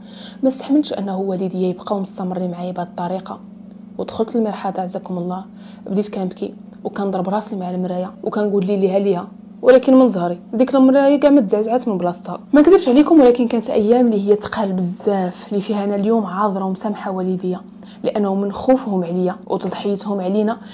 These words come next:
كانوا كيتعاملوا معايا بهذه الطريقه. كون خليت المكتب صراحه انه يتصرف وما شديتش معاهم العكس غادي يكون افضل. المهم نرجعوا للحظه ديال المرحاض عزكم الله، اللي فاش ساليت مشيت للكوزينه وقديت واحد الطرطه ديال لاكريم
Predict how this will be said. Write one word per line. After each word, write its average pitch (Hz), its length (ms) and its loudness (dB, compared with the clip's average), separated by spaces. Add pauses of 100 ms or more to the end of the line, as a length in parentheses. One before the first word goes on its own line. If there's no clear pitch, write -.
(160)
كانوا 330 180 4
كيتعاملوا 226 500 0
معايا 180 200 -2
بهذه 175 140 -6
الطريقه. 185 520 -4 (520)
كون 254 480 4
خليت 247 360 0
المكتب 240 320 0
صراحه 220 400 -2
انه 190 340 -4
يتصرف 208 560 -4 (220)
وما 196 180 -2
شديتش 196 380 -6
معاهم 180 240 -2
العكس 175 420 -6 (300)
غادي 180 180 2
يكون 180 300 -8
افضل. 180 340 -2 (640)
المهم 339 280 8
نرجعوا 247 280 8
للحظه 247 280 4
ديال 208 200 2
المرحاض 196 420 2
عزكم 190 460 -4
الله، 202 400 0
اللي 196 160 -4
فاش 190 180 -4
ساليت 196 440 -2 (400)
مشيت 220 360 -4
للكوزينه 190 500 -2 (280)
وقديت 277 400 0
واحد 262 160 -4
الطرطه 254 300 -2
ديال 220 220 2
لاكريم 190 360 -4